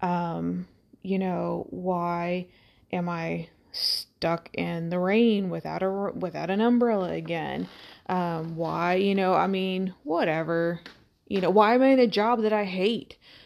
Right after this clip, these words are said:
You know, why am I in a situation where I'm not being respected? Why am I involved in whatever relationships that exist, whether it's work relationships, romantic relationships, family relationships,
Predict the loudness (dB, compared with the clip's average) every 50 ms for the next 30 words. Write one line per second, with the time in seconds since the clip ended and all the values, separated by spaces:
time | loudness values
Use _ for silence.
0 | _ _ _ 2 2 4 4 2 2 0 -2 -2 -2 -2 -2 0 0 0 0 0
1 | 0 0 0 -2 -4 -10 -20 -20 -20 -20 _ _ _ _ -4 0 2 2 2 2
2 | 2 0 0 0 0 -2 -2 -4 -8 -12 -20 -6 -2 0 0 0 0 0 0 -2
3 | -2 0 0 2 2 4 2 2 2 2 0 0 0 0 -2 -4 -6 -6 -6 -4
4 | -2 0 2 2 2 2 4 4 2 2 2 0 0 0 0 -2 -2 -4 -4 -6
5 | -4 -2 -2 -2 -2 -4 -4 -4 -2 -2 -2 -2 -4 -2 -2 -2 -2 -2 -2 -2
6 | -2 -2 -2 -2 -4 -4 -6 -8 -14 -20 -20 -20 -20 _ _ -2 0 0 0 -2
7 | -2 0 2 4 4 4 4 2 0 -2 -4 -4 -4 -4 -2 0 2 4 6 6
8 | 6 6 6 6 6 6 6 4 4 4 2 2 0 -2 -4 -6 -8 -6 -6 -4
9 | -4 -4 -4 -6 -10 -10 -10 -8 -8 -10 -10 -8 -4 -4 -2 -2 -4 -6 -8 -8
10 | -6 -6 -4 -4 -4 -4 -4 -6 -6 -4 -2 -2 -2 -2 -2 0 0 2 0 0
11 | 0 -2 -4 -6 -6 -6 -6 -4 -4 -4 -4 -6 -8 -10 -10 -6 -4 -4 -2 -2
12 | -4 -6 -6 -6 -2 0 0 0 0 -2 -4 -4 -4 -4 -6 -6 -8 -10 -10 -6
13 | -4 -2 -2 -2 -2 -2 -4 -4 -4 -4 -4 -2 -2 -4 -4 -4 -6 -6 -6 -6
14 | -4 -4 -4 -4 -6 -8 -12